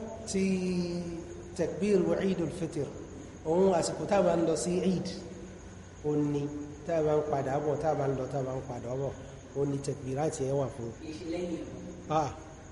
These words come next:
Speaker 1: náà, bẹ́ẹ̀ ni. So, tá a bá ń lọ sí Eid, òun ni takbirat yẹn wà. Ṣùgbọ́n tí èyí tẹ́ ẹ sọ yìí,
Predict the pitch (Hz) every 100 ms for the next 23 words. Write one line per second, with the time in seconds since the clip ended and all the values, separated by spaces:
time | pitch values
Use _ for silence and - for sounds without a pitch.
0 | - - 151 156 123 113 139 131 110 -
1 | - - - - 160 156 175 160 151 143
2 | - 160 156 151 - 147 160 - - 143
3 | 139 143 139 139 131 131 135 - - 135
4 | - 135 139 156 131 127 131 117 - -
5 | - - - - 165 165 226 226 208 202
6 | 196 196 190 190 185 180 180 175 - 156
7 | 160 196 175 170 147 160